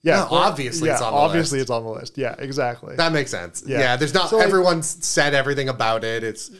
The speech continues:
Speaker 1: You know what's more fun to talk about with Metroid Prime is actually nothing to do with Metroid Prime. It's to talk about all the games that tried to copy Metroid Prime and failed miserably.
Speaker 2: Like what?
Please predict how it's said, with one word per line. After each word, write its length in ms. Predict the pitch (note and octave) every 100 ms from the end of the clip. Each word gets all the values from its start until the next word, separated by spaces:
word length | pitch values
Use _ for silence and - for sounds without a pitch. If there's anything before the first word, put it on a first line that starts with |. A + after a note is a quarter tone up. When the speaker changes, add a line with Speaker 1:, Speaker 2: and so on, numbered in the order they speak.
| F#3+
Speaker 1:
You 100 | F#3+
know 80 | B3
what's 220 | D4+ F3+
more 200 | F#3+ G#3
fun 220 | G#3 E3+
to 80 | F3
talk 280 | C3 C#3 -
about 180 | F3
with 100 | D#3+ C3+
Metroid 380 | C#3+ D#3 C#3
Prime 240 | - A#2+ B2+
is 80 | C3
actually 260 | C3 D3+
nothing 280 | B2+ A#2+ C3+
to 80 | B2+
do 140 | A#2
with 120 | A#2+ A2
Metroid 420 | G#2 - A2 G#2+
Prime. 240 | A2 G#2+
It's 100 | G#2+
to 40 | A2
talk 200 | C#3 B2+
about 120 | A#2+
all 140 | A#2+
the 120 | C#3+
games 220 | C3 C3 B2+
that 120 | A#2+
tried 240 | - A#2
to 60 | A2
copy 440 | - - A2 C#3+
Metroid 460 | C#3 D3 C#3+ C#3+ C#3
Prime 320 | C#3+ C#3+ C#3+
and 160 | C3+ G2+
failed 680 | - - D3+ C#3+ C#3+ A#2+ A2
miserably. 880 | A2 A2+ B2+ A2 G#2+ G#2 - C2+ A#2
Speaker 2:
Like 220 | C#3 C#3
what? 480 | C#3+ A3 - -